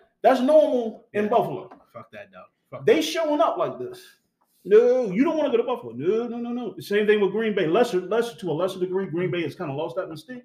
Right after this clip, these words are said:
Speaker 2: Mm-hmm.
Speaker 1: But Buffalo, mm-mm, mm-mm.
Speaker 2: Um, yeah, again, I'll
Speaker 1: And Paycor is starting to be like, uh, you may, you might not wanna
Speaker 2: Listen, man, I
Speaker 1: And
Speaker 2: saw
Speaker 1: Paycor is funny because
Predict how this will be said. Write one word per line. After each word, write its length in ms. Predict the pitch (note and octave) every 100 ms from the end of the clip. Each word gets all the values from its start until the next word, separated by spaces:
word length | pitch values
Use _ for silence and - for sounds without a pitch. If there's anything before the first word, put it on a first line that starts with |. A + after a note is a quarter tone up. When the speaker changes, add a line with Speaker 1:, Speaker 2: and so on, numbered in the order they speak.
| F#3
Speaker 2:
Mm-hmm. 180 | F#3 A3 _ _ -
Speaker 1:
But 100 | C3+
Buffalo, 420 | B3 C#4+ C4 A#3+ -
mm-mm, 140 | F3+ F3+ _ _ _ _ -
mm-mm. 280 | G3+ C3 B2 _ _ - _ _ _ - - -
Speaker 2:
Um, 460 | A3+ A#3 A3+ - - _ _
yeah, 180 | F3+ E3+
again, 420 | D#3+ D3+ A#2+ A2+ _ _ _ _ _ _ _ _ _
I'll 200 | D3+ E3
Speaker 1:
And 160 | D#3 C#3
Paycor 440 | C4+ F#4 B3 G3
is 80 | F3
starting 260 | - F3+ E3+
to 60 |
be 180 | D3 E3
like, 340 | D3 C#3 B2 - - _ C3
uh, 120 | B2
you 220 | B2+ D3+
may, 160 | D3 C#3+
you 180 | D3 F3
might 160 | F3
not 180 | E3 E3
wanna 260 | F3 E3+ D3
Speaker 2:
Listen, 240 | A3 G#3+
man, 160 | D#3+ C#3 - -
I 120 | F#3
Speaker 1:
And 80 | A3+
Speaker 2:
saw 80 | C4+ C#4
Speaker 1:
Paycor 140 | G#3 F#3
is 60 |
funny 220 | C4 A3 D#3
because 580 | D3+ F3+ E3 D3+ -